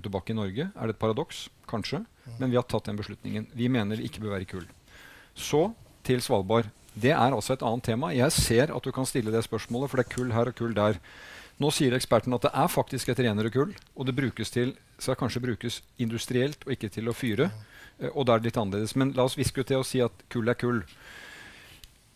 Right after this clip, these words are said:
Speaker 1: Fremtiden til Svalbard kommer ikke til å være kull, mener jeg.
Speaker 2: Mm.
Speaker 1: Fremtiden til Svalbard kommer til å være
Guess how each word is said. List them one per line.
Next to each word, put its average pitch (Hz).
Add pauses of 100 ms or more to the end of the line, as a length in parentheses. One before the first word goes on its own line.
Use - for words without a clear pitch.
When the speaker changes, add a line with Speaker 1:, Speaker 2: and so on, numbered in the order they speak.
(260)
Speaker 1:
Fremtiden 123
til 165
Svalbard 131
kommer 104
ikke -
til 123
å 104
være 95
kull, 101
mener 101
jeg. 95
Speaker 2:
Mm. 120 (200)
Speaker 1:
Fremtiden 117
til 131
Svalbard 113
kommer 104
til 120
å 110
være 110